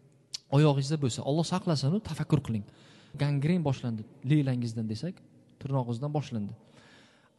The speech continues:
Ana shu gangren tizzangizgacha, keyinchalik oyog'ingizgacha kelishi mumkin, agar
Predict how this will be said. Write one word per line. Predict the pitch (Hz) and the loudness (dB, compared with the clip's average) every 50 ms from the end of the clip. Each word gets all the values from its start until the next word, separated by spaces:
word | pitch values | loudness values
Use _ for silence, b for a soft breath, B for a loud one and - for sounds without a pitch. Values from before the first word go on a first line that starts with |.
| 151 | 2
Ana | 170 190 208 202 | 4 4 4 4
shu | 254 233 175 151 | 4 2 2 2
gangren | 160 160 151 147 156 156 151 123 131 147 - - - - - - B B B B B B - | 2 4 4 4 4 4 4 4 2 0 -2 -8 -14 -20 -20 -20 B B B B B B -6
tizzangizgacha, | 160 139 135 156 170 170 165 156 147 131 127 120 120 117 - - 170 190 185 B B B B B - - | -6 -2 2 2 2 4 2 2 2 0 0 0 -2 -4 -2 -4 -4 -4 -6 B B B B B -8 -2
keyinchalik | - 190 226 208 - - 180 196 185 - - 175 | 0 0 2 0 0 -2 -4 -6 -6 -2 0 2
oyog'ingizgacha | 170 165 160 156 160 160 151 156 147 147 190 185 - - - | 2 2 2 2 2 2 2 0 2 2 0 0 0 0 0
kelishi | 170 156 139 - 139 135 | 0 0 0 0 -2 -2
mumkin, | 123 113 - 107 104 107 - - - - 143 147 | -4 -4 -6 -8 -10 -10 -12 -18 -8 -2 0 0
agar | 147 147 180 214 254 | 2 4 4 4 4